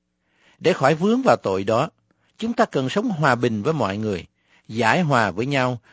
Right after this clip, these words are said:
trước khi nói đến bất cứ điều gì khác. Công chính của con người buộc tội kẻ sát nhân, nhưng công chính của Thiên Chúa vượt cao hơn. Thiên Chúa thấy từ tâm địa, từ tấm lòng của con người. Vì vậy,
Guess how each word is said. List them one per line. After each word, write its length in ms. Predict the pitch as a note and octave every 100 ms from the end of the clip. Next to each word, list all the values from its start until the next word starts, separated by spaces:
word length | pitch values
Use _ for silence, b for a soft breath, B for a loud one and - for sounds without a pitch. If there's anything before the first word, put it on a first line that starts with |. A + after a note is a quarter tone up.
| b _
trước 160 | F#3 A3+
khi 160 | E3+
nói 200 | C3+ B2
đến 260 | C#3+ D#3 E3+
bất 160 | A3 -
cứ 160 | A3
điều 220 | F3+ A2
gì 180 | F2 E2+
khác. 300 | B1+ - A#2+ A#2+ _ _ _ _ _ _ _ _ _ _ -
Công 240 | D#3+ D#3
chính 320 | C#3+ E3+ E3+ A3+
của 160 | D3+
con 260 | - D#3 C#3+
người 320 | A#2+ G#2+ E2+ _ -
buộc 360 | A2+ A#2+ -
tội 340 | - G2+ F#2 G2+
kẻ 240 | - G2 A2+
sát 240 | - D#3+ -
nhân, 240 | B2+ A#2 A2 _ _ _ _ b b
nhưng 240 | D3+ F3+ F3+
công 260 | - G#3
chính 260 | G3+ A#3+ D4+
của 120 | G#3+
Thiên 220 | - G#3
Chúa 260 | F#3 G#3+ C4+
vượt 320 | D#3+ A#2+ - -
cao 220 | C#3 C#3+
hơn. 260 | B2+ C3 B2 _ _ _ _ _ _ b b b
Thiên 180 | F3 E3
Chúa 200 | F#3 G#3
thấy 220 | G#3+ B3
từ 140 | - A#2 - -
tâm 240 | G3+ F3+
địa, 240 | A#2+ G#2
từ 180 | A2 B2+
tấm 220 | A#2+ G#3
lòng 340 | G#3 C#3+ C3+ A2
của 120 | B2+
con 240 | - C3+
người. 240 | A#2+ F#2+ - _ _ _ _ _ _ _ _ _ _ _ _ _ _ -
Vì 120 | C3
vậy, 240 | A#2 A2